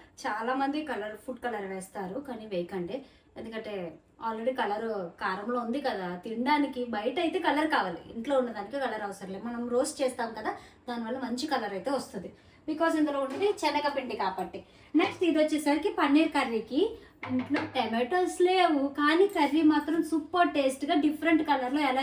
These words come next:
చేసుకోవాలో చూపిస్తాను. నేనైతే ఇది మిక్స్ చేశాను కదా, సారీ ఇది మిస్ అయ్యింది వీడియోలో, నేను ముందుగా మిక్సీ అయితే పట్టేశాను.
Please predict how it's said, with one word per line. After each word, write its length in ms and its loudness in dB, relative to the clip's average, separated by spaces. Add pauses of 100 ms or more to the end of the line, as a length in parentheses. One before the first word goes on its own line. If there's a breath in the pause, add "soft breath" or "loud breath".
చేసుకోవాలో 500 -2
చూపిస్తాను. 580 -4 (320 loud breath)
నేనైతే 380 4
ఇది 140 2
మిక్స్ 380 -2
చేశాను 340 -2
కదా, 240 0
సారీ 340 0
ఇది 140 -4
మిస్ 260 -2
అయ్యింది 320 0
వీడియోలో, 480 -2
నేను 180 0
ముందుగా 300 -4
మిక్సీ 320 -6
అయితే 180 -6
పట్టేశాను. 680 -4